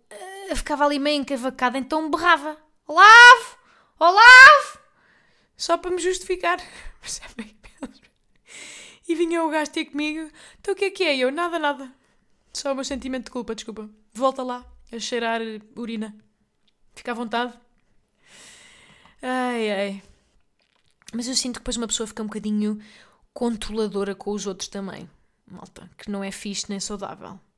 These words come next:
Tipo, uma pessoa dá por si a olhar: "Hum, será que tinha mesmo de sair, senhora com ar frágil, com o casaco bege? Será que é mesmo necessário esse passeio?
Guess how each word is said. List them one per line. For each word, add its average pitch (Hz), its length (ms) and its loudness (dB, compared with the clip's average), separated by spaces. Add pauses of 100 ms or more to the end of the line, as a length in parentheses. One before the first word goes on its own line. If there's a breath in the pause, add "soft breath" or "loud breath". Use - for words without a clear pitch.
(400)
Tipo, - 160 -18
uma 185 80 -12
pessoa 202 200 -14
dá 202 120 -12
por - 140 -16
si - 260 -10
a 202 60 -6
olhar: 208 500 -8
"Hum, 277 840 -8 (1040 loud breath)
será 302 280 -4
que 302 100 -10
tinha 285 220 -6
mesmo 269 280 -6
de - 80 -6
sair, 262 1160 -6 (320)
senhora 202 800 -6 (380)
com 220 200 -6
ar 202 140 -6
frágil, 190 680 -10 (520)
com 214 100 -8
o 202 60 -8
casaco 202 380 -12
bege? - 520 -14 (340)
Será 302 640 -2 (500)
que - 80 -20
é - 20 -14
mesmo 220 240 -8
necessário 254 640 -4
esse 247 140 -4
passeio? 226 1080 -10